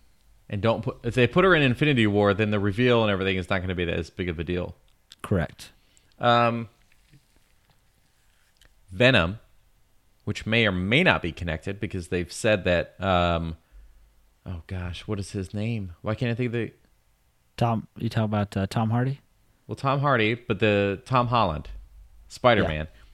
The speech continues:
Speaker 1: he has spent a couple days on set as Peter Parker anyway.
Speaker 2: Yeah.
Speaker 1: So, I mean, it could be connected. We don't know yet. I mean, in some weird way.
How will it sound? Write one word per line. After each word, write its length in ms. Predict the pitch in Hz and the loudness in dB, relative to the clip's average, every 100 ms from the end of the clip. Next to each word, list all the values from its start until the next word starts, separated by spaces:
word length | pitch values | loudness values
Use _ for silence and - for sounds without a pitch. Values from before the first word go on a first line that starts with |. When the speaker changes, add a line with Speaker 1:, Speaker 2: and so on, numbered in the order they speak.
| - - | -20 -6
Speaker 1:
he 220 | 120 139 | 0 2
has 140 | 131 104 | 2 0
spent 320 | 104 123 110 | 2 2 2
a 60 | 110 | -2
couple 280 | 123 113 | -4 -2
days 260 | 107 101 98 | 2 2 2
on 180 | 95 90 | -2 -4
set 480 | - 151 123 - - _ _ _ - | 0 4 4 2 -14 _ _ _ 0
as 260 | 113 107 - | 4 4 0
Peter 240 | 117 95 | -6 -2
Parker 360 | - 156 - 90 | 2 2 2 -4
anyway. 380 | 78 73 78 - _ _ _ _ _ _ | -4 -8 -10 -12 _ _ _ _ _ _
Speaker 2:
Yeah. 260 | 104 82 - - _ - | -4 -4 -4 -10 _ -12
Speaker 1:
So, 460 | - 110 95 92 - _ _ _ _ _ _ _ _ | -2 0 0 -2 -8 _ _ _ _ _ _ _ _
I 60 | - | -18
mean, 100 | 87 | -18
it 80 | - | -8
could 180 | - 131 | -4 -2
be 140 | 110 | -2
connected. 440 | - 90 82 - 85 | -4 -4 -6 -6 -8
We 140 | 87 | -6
don't 180 | 85 85 | -4 -4
know 180 | 87 80 | -6 -6
yet. 340 | - - - _ _ _ - _ _ _ - _ _ _ - - - _ _ _ _ _ - | -8 -10 -14 _ _ _ -20 _ _ _ -20 _ _ _ -20 -20 -20 _ _ _ _ _ -4
I 60 | |
mean, 140 | 113 95 | -2 -2
in 80 | 85 | -2
some 420 | 113 92 82 - | 0 0 -2 -2
weird 280 | 95 87 76 | -2 -2 -2
way. 240 | 82 82 | -6 -8